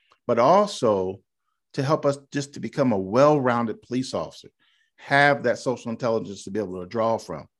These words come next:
And, and, um, um, mental health awareness is one of those classes. Um, because again,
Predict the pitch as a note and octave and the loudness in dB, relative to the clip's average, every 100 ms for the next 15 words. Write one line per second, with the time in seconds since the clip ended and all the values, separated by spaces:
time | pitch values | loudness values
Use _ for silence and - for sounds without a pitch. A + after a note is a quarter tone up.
0 | _ _ _ _ _ - B2 A#2+ A#2 A#2+ | _ _ _ _ _ -4 -2 -2 -4 -4
1 | A2+ A2+ G2 G#2 G2+ F#2+ F2+ - _ _ | -4 -4 -4 -6 -6 -8 -12 -16 _ _
2 | _ - _ - F#2 D#2+ C2 C#2+ - C#3 | _ -20 _ -16 -14 -14 -16 -18 -6 0
3 | D#3 C#3 C#3+ C#3+ B2 C3 A#2 A2 A#2 A2+ | 2 4 2 2 0 2 0 -4 -10 -6
4 | A#2 A2+ G#2+ - C3+ C3 A2+ - - _ | -4 -4 -6 -6 -2 -2 -4 -12 -20 _
5 | _ _ _ _ _ _ _ _ _ - | _ _ _ _ _ _ _ _ _ -4
6 | A#2+ A2+ G#2 G#2+ - - - - C3+ - | 0 0 -2 -8 -16 -20 -20 -8 -6 0
7 | D#3+ D3+ C#3 - - C#3 F#3+ A#2 F2+ | 2 2 -2 -10 -8 0 2 2 0